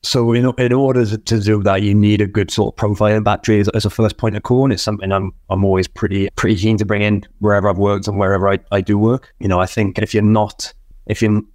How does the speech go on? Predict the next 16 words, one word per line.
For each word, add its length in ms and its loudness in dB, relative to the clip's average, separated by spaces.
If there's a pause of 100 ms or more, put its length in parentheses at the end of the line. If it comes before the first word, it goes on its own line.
(100)
if 160 -4
you're 80 2
not 300 0
tracking 400 -2
your 80 0
general 420 0
physical 380 -6
qualities, 640 -2 (120)
it's 140 -4
difficult 600 -2
to 160 -2
determine 440 -2
where 120 2
you 80 0
wanna 160 -2
place 320 -4